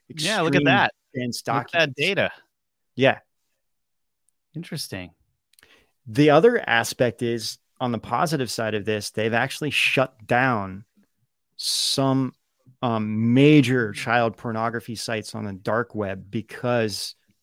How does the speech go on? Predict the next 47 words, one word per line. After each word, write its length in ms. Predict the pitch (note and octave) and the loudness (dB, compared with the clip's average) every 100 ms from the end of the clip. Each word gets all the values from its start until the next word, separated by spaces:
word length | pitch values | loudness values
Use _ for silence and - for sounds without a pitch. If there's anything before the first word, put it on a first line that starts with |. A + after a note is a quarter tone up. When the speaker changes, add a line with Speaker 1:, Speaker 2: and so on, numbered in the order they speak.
| _ | _
Speaker 2:
this 340 | A2 A2 B2 B2 | -6 -2 -2 -2
was 140 | G#2 G#2+ | -6 -2
active 480 | G#2+ A2 - G#2 G#2 | -2 -2 -4 -6 -6
and 120 | G2+ | -10
it, 100 | - | -10
and 180 | A#2 G#2 | -8 -8
it 120 | - | -8
was 280 | B2 G#2 - - | -8 -8 -10 -12
catching 520 | - C#3+ - B2 G#2 | -6 -6 -4 -4 -4
certain 400 | - B2+ A#2+ A#2+ | -4 -6 -6 -8
code 400 | - - C#3 A2 | -8 -2 -2 -2
words 280 | G#2+ A2 G#2 | -6 -8 -10
that 140 | - D#3+ | -10 -8
people 280 | D#3+ D#3+ D3+ | -4 -2 0
were 120 | B2+ | -2
Speaker 1:
Mm. 100 | A2 | -4
Speaker 2:
using. 120 | G#2 - _ _ _ _ | -8 -14 _ _ _ _
Speaker 1:
Well, 120 | B2+ D#3 | -2 0
and 80 | D3+ | 0
it 120 | D3 | 0
would, 300 | D3 C#3+ D3 | 0 0 -2
you 120 | D#3 | 0
know, 320 | D#3 C#3 D3 B2+ | 2 0 -2 -8
sometimes 760 | - F3 A3+ - G#3+ F3+ C3+ | -8 -6 -8 -8 -6 -4 -4
when 220 | B2+ A2+ A#2 | -4 -6 -6
humans 960 | - - C#3 F3 E3+ B2+ A#2 A2 G2+ - | -12 -6 -2 -2 0 -2 -2 -4 -6 -10
are 540 | A#2 G#2 G#2 G2+ G2+ | -6 -4 -2 -2 -6
researching 680 | G2 B2+ A#2+ A#2+ G#2 - G#2 | -6 -8 -6 -6 -6 -6 -6
this 160 | G2+ - | -8 -6
stuff 280 | A2 G2+ | -4 -4
and 80 | A2 | -4
have 120 | G#2+ | -6
to 80 | - | -6
go 220 | A2 G#2+ | -6 -6
through 300 | G2+ - A2 | -6 -6 -6
page 340 | G2+ A2+ G#2 G2+ | -6 -6 -6 -4
by 180 | F#2+ F#2 | -6 -6
page, 420 | - B2 A#2 F#2+ | -4 -2 -2 -6
it 60 | |
can 160 | F#2 G2 | -14 -16
cause 400 | - C#3+ D3+ - | -10 -8 -6 -8
trauma 560 | - - G2 C#3 G2 - | -12 -8 -4 -4 -6 -16
'cause 160 | A#2 G#2 | -16 -16
you're 100 | G#2 | -14
seeing 480 | - D#3 G3+ C3 | -12 -10 -8 -6
Speaker 2:
<clears throat> 0 | |
Speaker 1:
stuff 340 | F#3 C#3 G2+ | -8 -8 -12